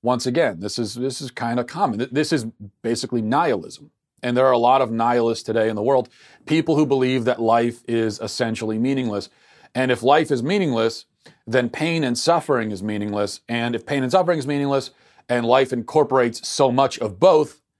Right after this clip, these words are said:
then it isn't a stretch to say, "Well, maybe life is a net negative in the end. Maybe life is a, is a curse." Um, it, it seems to me certainly that if there is no God, which these peop-, you know, if you're an antinatalist or a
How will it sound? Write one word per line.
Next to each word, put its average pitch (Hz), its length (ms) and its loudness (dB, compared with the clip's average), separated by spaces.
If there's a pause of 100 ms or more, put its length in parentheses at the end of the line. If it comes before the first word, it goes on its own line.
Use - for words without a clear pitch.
(840)
then 131 260 4
it 127 120 2
isn't 135 220 0
a 127 60 -2
stretch 214 420 2
to 139 100 -4
say, 135 280 2
"Well, 135 280 4
maybe 123 320 2
life 113 280 2
is 107 120 -4
a 107 60 -4
net 101 240 -6
negative 87 420 -10
in 82 80 -12
the 85 100 -12
end. 82 120 -16
Maybe 117 220 0
life 113 400 2
is 98 160 -4
a, 104 260 0
is 101 140 -6
a 98 40 -10
curse." - 560 -10 (840)
Um, 120 540 4 (1600)
it, 127 160 2
it 135 160 2
seems 196 240 0
to 175 60 -2
me 165 120 0
certainly 139 400 2
that 117 240 0
if 113 160 -2
there 123 160 2
is 131 120 0
no 113 160 0
God, 113 500 4
which 110 320 -2
these 110 220 -4
peop-, 107 280 -8
you 104 80 -6
know, 92 120 -10
if 113 220 -4
you're 113 100 0
an 123 180 0
antinatalist 117 720 2
or 92 160 0
a 90 100 -6